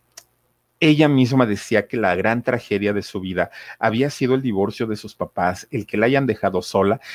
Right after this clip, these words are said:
y el que una persona cercana a ella, una prima de ella, le metiera mano, la abusara sexualmente.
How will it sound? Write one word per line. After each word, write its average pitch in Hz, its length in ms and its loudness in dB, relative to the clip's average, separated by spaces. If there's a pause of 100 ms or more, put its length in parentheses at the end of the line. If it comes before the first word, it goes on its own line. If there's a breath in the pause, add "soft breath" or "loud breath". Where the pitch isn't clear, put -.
(200 loud breath)
y 135 140 0
el 110 120 0
que 143 120 -2
una 165 240 4
persona 104 640 0
cercana 139 640 -2
a 113 40 0
ella, 104 360 0 (320 loud breath)
una 139 320 4
prima 165 460 2
de 95 200 2
ella, 95 300 -2 (1040)
le 131 160 -2
metiera 117 360 2
mano, 87 340 -2 (300 soft breath)
la 117 220 2
abusara 107 440 -2
sexualmente. 92 720 -6